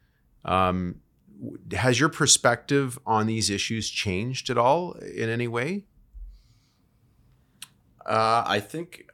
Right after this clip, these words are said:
Speaker 2: I don't know if changed would be the right word. Definitely en-, enhanced, perhaps.
Speaker 1: Uh-huh.
Speaker 2: Uh, there's, I, I spoke a little bit earlier about some of the, the, the blind spots that I had. Uh, another one being you see some people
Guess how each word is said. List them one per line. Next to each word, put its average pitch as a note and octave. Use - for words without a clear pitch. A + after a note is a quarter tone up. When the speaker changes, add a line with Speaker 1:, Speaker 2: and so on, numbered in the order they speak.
Speaker 2:
I A2
don't D3
know F#3
if A2
changed B2
would G2
be F#2+
the F2
right F2
word. F2
Definitely G2
en-, F#2
enhanced, F#2
perhaps. A2
Speaker 1:
Uh-huh. G#2+
Speaker 2:
Uh, F#2+
there's, G2
I, F2+
I F2
spoke A2+
a -
little G2+
bit G2
earlier G2+
about G2
some G#2
of F#2+
the, F#2+
the, F#2
the F2+
blind F#2
spots -
that G2+
I F#2
had. G2
Uh, F2
another G2
one G2+
being G2
you G2
see G2+
some F#2+
people F#2